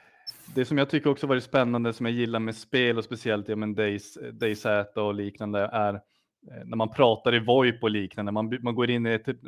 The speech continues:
näst-, det är nästan lite rollspel. Och det tyckte jag också var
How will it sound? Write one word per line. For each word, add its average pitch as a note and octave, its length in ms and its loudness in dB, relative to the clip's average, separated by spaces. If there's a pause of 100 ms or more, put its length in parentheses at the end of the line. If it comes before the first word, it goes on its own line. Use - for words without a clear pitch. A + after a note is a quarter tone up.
(140)
näst-, B2 280 -14
det B2+ 60 -6
är B2 40 -4
nästan C#3 320 -2
lite B2+ 180 0
rollspel. A#2+ 840 2 (920)
Och C3 120 -4
det C#3+ 120 8
tyckte D3 220 0
jag D3 80 8
också D#3+ 200 -2
var B2 100 2